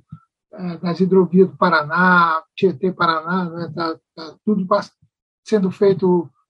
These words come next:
é, por rodovia, o que é muito mais caro, com mais emissão também ainda, né?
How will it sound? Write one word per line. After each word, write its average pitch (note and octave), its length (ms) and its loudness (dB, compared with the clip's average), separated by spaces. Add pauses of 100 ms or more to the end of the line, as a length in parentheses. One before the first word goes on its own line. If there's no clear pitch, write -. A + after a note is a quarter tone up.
(280)
é, E3+ 280 -4 (100)
por F#3+ 120 2
rodovia, F#3 540 2
o - 60 -2
que F#3 80 -10
é F3 40 -10
muito F#3 240 -8
mais F3 220 -6
caro, F3+ 380 -4
com F#3 100 -4
mais G3 300 4
emissão F#3 580 0
também E3+ 400 -8
ainda, D#3+ 560 -4
né? G#3 140 -4